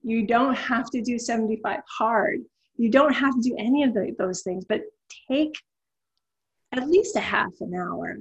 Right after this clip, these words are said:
I have to say. But even if you only have five minutes, ten minutes, even that much helps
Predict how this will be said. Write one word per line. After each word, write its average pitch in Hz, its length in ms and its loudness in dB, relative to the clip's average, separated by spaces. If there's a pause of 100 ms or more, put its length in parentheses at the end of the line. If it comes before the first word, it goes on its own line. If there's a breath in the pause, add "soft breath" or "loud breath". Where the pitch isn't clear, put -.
(100)
I 208 160 -4
have 185 280 -10
to 170 100 -10
say. - 500 -12 (360)
But 254 200 0
even 311 220 4
if 311 160 2
you 277 180 0
only 240 160 2
have 202 220 -4
five 202 300 2
minutes, - 340 -4
ten 262 300 4
minutes, - 580 0
even 302 360 6
that 226 320 4
much 240 680 0 (580)
helps - 920 -2